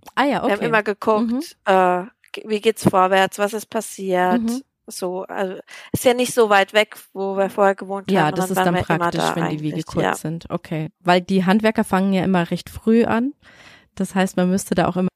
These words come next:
Speaker 1: relativ früh auf der Baustelle sein, um da auch immer so die Gespräche zu führen.
Speaker 2: Äh, ja, aber m-, manches kann man auch danach noch machen. Also, ähm,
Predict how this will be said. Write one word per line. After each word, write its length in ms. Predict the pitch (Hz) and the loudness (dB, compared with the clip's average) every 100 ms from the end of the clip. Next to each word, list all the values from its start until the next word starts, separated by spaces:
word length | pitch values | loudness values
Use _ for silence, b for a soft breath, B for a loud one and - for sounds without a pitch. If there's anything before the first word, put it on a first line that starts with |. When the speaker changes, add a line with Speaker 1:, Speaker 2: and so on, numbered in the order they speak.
| - | -2
Speaker 1:
relativ 380 | 175 220 208 | 2 2 0
früh 180 | - 208 | 0 2
auf 80 | 190 | 4
der 80 | 190 | 2
Baustelle 500 | 165 175 - 180 180 | 2 0 0 -2 -2
sein, 320 | - 165 170 | 0 0 2
um 160 | - 170 | 0 0
da 140 | 156 | -2
auch 180 | - - | -4 -6
immer 240 | 170 165 | -4 -4
so 120 | 160 156 | -2 -4
die 100 | 156 | -4
Gespräche 500 | 165 - 190 196 170 | -6 -2 -2 0 -2
zu 140 | 170 | -4
führen. 500 | - 156 156 208 214 b b b _ _ _ _ _ _ - B B B B B - | -4 -2 0 -2 -6 b b b _ _ _ _ _ _ -20 B B B B B -2
Speaker 2:
Äh, 380 | 190 196 202 202 | 4 6 6 4
ja, 600 | 202 190 190 185 208 247 | 0 -6 -2 2 4 4
aber 240 | 233 226 - | 4 2 0
m-, 160 | 214 - | -8 -6
manches 360 | - 214 247 - | 0 0 -2 -4
kann 140 | 233 | -2
man 100 | 220 | 0
auch 100 | 202 | 0
danach 560 | 202 185 180 190 - - - | -2 0 2 0 -2 -16 -8
noch 200 | 190 - | -8 -6
machen. 300 | 165 - 185 | -10 -10 -10
Also, 380 | 180 190 180 180 B B B B - | -8 -4 -4 -4 B B B B 0
ähm, 500 | 185 185 180 180 180 | 2 2 -6 -16 -18